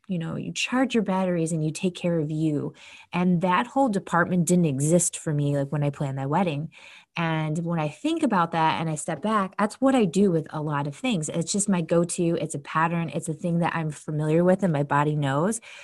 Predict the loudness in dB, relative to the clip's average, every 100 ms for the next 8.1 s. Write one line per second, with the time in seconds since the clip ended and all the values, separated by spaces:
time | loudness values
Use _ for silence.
0 | -16 -2 0 0 0 2 0 -2 -4 -2
1 | -2 2 0 0 -2 -2 -4 0 0 0
2 | -2 -6 _ _ _ _ _ _ _ 2
3 | 4 4 2 2 2 0 -2 -2 -2 -4
4 | -6 -12 -20 -10 -2 0 2 2 2 2
5 | 2 2 2 2 0 2 4 4 4 4
6 | 2 2 2 2 0 0 2 4 2 0
7 | 0 0 0 0 -2 -2 -2 2 2 2
8 | -2